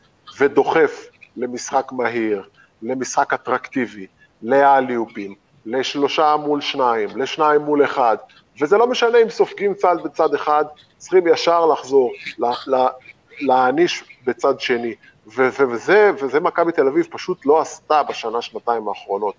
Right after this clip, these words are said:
וזה היה פשוט, זה זעק לשמיים, ואני אמרתי את זה בכל הזדמנות, וכשמכבי תל אביב פתאום החליטה לרוץ, וזה היה נקודתי, ואנחנו הרגשנו את זה, שפתאום הם החליטו לרוץ, לרוץ, ואני יום אחד אמרתי לחברים שלי שעושים איתנו את ה-, אה,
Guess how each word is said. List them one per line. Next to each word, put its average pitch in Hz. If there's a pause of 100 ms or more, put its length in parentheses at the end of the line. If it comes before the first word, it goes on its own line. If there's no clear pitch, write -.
(380)
וזה 117
היה 143
פשוט, 160 (220)
זה 135
זעק 139
לשמיים, 139
ואני 120
אמרתי 143
את 139
זה 127
בכל 151
הזדמנות, 139 (440)
וכשמכבי 139
תל 165
אביב 147
פתאום 180
החליטה 202
לרוץ, 151
וזה 143
היה 240
נקודתי, 214 (440)
ואנחנו 143
הרגשנו 165
את 120
זה, 113
שפתאום 165
הם 131
החליטו 160
לרוץ, 151 (380)
לרוץ, 131 (100)
ואני 131
יום 165
אחד 160
אמרתי 160
לחברים 135
שלי 143
שעושים 147
איתנו 131
את 113
ה-, 110 (360)
אה, 110